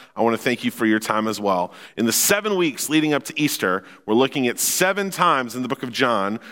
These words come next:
where Jesus makes a statement where he says, "I am."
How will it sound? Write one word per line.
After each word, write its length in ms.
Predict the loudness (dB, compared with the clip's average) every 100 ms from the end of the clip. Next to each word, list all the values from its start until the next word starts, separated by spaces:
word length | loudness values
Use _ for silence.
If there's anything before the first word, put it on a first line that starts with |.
| -8
where 160 | -2 0
Jesus 400 | 2 2 0 0
makes 220 | 0 0
a 40 |
statement 380 | 0 0 2 0
where 160 | 0 0
he 120 | -2
says, 380 | 2 4 2 -2 -14 -10 0
"I 140 | 0
am." 420 | 2 0 -2 -6